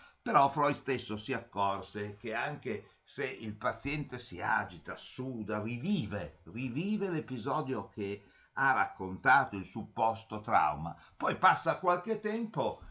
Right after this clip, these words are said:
e il paziente si rivolge all'analista e gli dice: "Ma però, sì, mi è venuto in mente potentemente questo ricordo, però adesso ripensandoci non sono tanto sicuro che sia accaduto davvero".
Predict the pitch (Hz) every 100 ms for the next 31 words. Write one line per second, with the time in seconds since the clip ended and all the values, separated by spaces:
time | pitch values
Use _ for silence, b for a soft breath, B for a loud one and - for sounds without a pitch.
0 | B B - 127 123 120 107 160 160 131
1 | 123 147 - 107 98 90 90 85 82 101
2 | 98 123 113 104 117 131 117 131 107 85
3 | 95 95 107 107 - - - _ 202 196
4 | - _ _ _ _ - 214 - _ _
5 | _ 196 196 269 170 147 208 220 190 113
6 | 120 131 120 143 180 151 113 110 120 110
7 | 107 95 143 - 214 127 131 - 117 131
8 | 110 98 95 82 78 80 - 104 b b
9 | _ 147 160 165 156 - 196 180 117 110
10 | 139 147 - 113 - 107 104 - 196 170
11 | 95 80 71 76 _ _ _ _ _ _
12 | - 82 71 - _ _ - 90 85 80
13 | - _ 90 85 95 82 - 76 - -
14 | _ - - - _